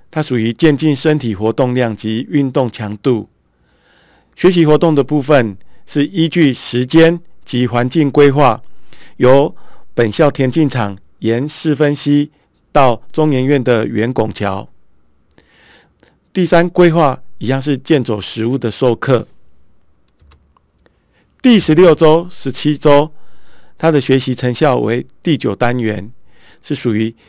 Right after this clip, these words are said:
期末体适能检测，包括B M I 值、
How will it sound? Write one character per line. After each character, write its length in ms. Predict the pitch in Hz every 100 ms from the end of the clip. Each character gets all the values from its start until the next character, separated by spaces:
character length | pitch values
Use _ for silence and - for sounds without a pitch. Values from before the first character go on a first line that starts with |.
| _ _
期 320 | _ - 123 127
末 220 | 180 156
体 200 | - 113
适 220 | - 160
能 160 | 123 113
检 240 | 110 98
测， 360 | 92 135 110 - - - - - - _ _
包 160 | - 139
括 300 | 160 135 - - -
B 200 | - 156
M 200 | 208 143 135
I 200 | 135 139
值、 400 | 131 110 107